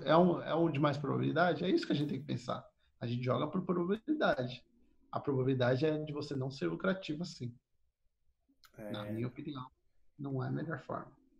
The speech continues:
Speaker 2: É, do lado emocional, a gente tem que melhorar muito essa parte aí. Inclusive, mais um gancho, a gente gravou um podcast falando muito sobre isso, controle emocional.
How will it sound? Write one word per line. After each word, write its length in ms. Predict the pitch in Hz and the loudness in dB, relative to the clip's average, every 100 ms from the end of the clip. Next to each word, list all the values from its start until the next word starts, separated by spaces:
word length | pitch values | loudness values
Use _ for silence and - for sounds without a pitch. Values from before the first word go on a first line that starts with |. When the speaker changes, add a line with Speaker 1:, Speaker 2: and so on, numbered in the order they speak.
| - | -8
Speaker 2:
É, 300 | 123 117 120 | -4 -2 -4
do 260 | 107 104 | -6 -8
lado 560 | 101 107 123 135 139 147 | -6 -4 -2 0 -2 -2
emocional, 920 | 147 139 139 139 139 160 131 117 120 | -4 0 2 0 -2 -4 -4 -4 -4
a 40 | 120 | -6
gente 140 | - | -8
tem 100 | 135 | -8
que 100 | 135 | -6
melhorar 400 | 135 135 139 147 | -2 0 2 0
muito 360 | 143 131 139 139 | -2 0 0 0
essa 200 | - 123 | -4 -8
parte 500 | - 113 113 - 113 | -4 -4 -4 -6 -10
aí. 260 | 107 117 - - - | -10 -10 -16 -20 -14
Inclusive, 600 | - 139 120 127 139 151 | -4 -2 0 0 0 0
mais 300 | 139 143 143 | 2 2 2
um 140 | 156 | 0
gancho, 520 | 131 127 147 147 147 - - | 0 0 0 -4 -8 -14 -10
a 40 | |
gente 160 | 127 123 | -10 -4
gravou 340 | 131 117 120 | -2 -2 -2
um 80 | 139 | -2
podcast 560 | 139 143 - 131 131 - | 0 -4 -4 -6 -6 -4
falando 320 | 143 147 156 | -4 -2 0
muito 380 | 147 143 170 - | 2 2 0 -4
sobre 320 | 170 156 147 | -6 -2 -2
isso, 320 | 127 135 - | 0 -2 -6
controle 380 | 139 131 139 139 | -6 -6 -4 -2
emocional. 680 | 135 131 - 131 110 117 | -2 -4 -4 -6 -6 -10